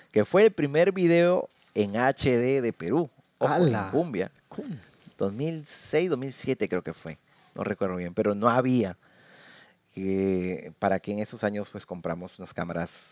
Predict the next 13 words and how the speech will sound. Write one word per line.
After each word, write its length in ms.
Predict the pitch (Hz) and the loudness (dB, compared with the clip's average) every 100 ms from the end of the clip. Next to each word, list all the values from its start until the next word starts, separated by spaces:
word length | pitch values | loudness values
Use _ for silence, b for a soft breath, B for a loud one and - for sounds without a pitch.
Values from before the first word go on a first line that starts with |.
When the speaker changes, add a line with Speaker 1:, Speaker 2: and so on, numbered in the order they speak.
| _ _ _ _ _ | _ _ _ _ _
Speaker 1:
la 240 | - - 80 | -12 -10 -10
Z 440 | 101 107 98 90 | -8 -4 -4 -6
siete, 440 | - 95 87 95 | -8 -6 -6 -8
que, 160 | - - _ _ b b b - | -14 -20 _ _ b b b -6
que 100 | 92 | -2
era, 120 | 92 | 0
ya 160 | 90 95 | 2 4
grababa 460 | 92 92 98 95 | 4 4 6 4
en, 280 | 90 85 82 _ _ _ _ _ _ _ - | 0 -10 -18 _ _ _ _ _ _ _ -12
en 60 | 92 | -10
Full 160 | 127 110 | -4 -2
H 200 | - 101 | 2 0
D. 180 | 92 | -2